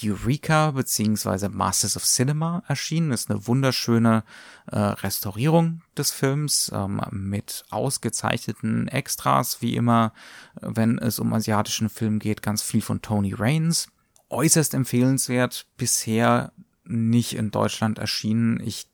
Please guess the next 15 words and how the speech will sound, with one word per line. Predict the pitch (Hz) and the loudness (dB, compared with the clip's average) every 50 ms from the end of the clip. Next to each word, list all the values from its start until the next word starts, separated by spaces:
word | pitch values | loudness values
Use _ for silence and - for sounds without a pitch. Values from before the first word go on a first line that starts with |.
| _ - | _ -6
gehe | 110 101 95 107 110 113 | -4 -2 0 2 2 2
auch | 110 104 - - | 0 -2 -4 -4
davon | - 104 - - 107 110 | -6 -6 -4 -4 -6 -6
aus, | - - 107 104 101 - - - - _ - - - - - - - _ _ - _ _ | -4 -6 -6 -6 -6 -6 -8 -8 -12 _ -20 -20 -20 -20 -20 -20 -20 _ _ -20 _ _
dass | - - - - - | -10 -10 -8 -6 -4
eine | 107 110 101 | -4 -4 -4
Veröffentlichung | - - - - - - 110 101 101 98 104 104 - 101 98 - | -4 -6 -8 -8 -6 -6 -6 -6 -4 -4 -4 -4 -4 -6 -8 -6
relativ | - 90 107 120 127 123 117 - 110 - - | -4 -2 0 2 2 0 0 -2 -8 -8 -4
unwahrscheinlich | 107 117 117 117 117 - - - 110 110 107 104 - - 107 | -4 -2 -2 -2 -4 -4 -6 -6 -4 -4 -4 -4 -6 -6 -8
ist. | 107 104 - - - - - - - - - - _ _ _ - | -6 -6 -6 -8 -10 -12 -20 -20 -20 -20 -20 -20 _ _ _ -10
Ähm, | - 113 107 107 101 107 104 104 101 104 101 - _ _ _ _ | -6 -4 -4 -2 -2 -4 -4 -4 -4 -6 -8 -12 _ _ _ _
dementsprechend | - 104 107 117 101 - - - - - 101 - - 107 101 - - 107 101 110 113 | -6 -2 -2 -2 -2 -4 -6 -10 -8 -10 -10 -6 -6 -6 -6 -6 -8 -10 -8 0 4
würden | 120 127 123 127 113 | 4 6 6 6 4
wir | 113 110 | 2 2
definitiv | - 113 107 - - 113 107 101 - - - 104 95 - - | 2 0 -2 0 2 2 2 2 -2 -6 -6 -6 -6 -6 -10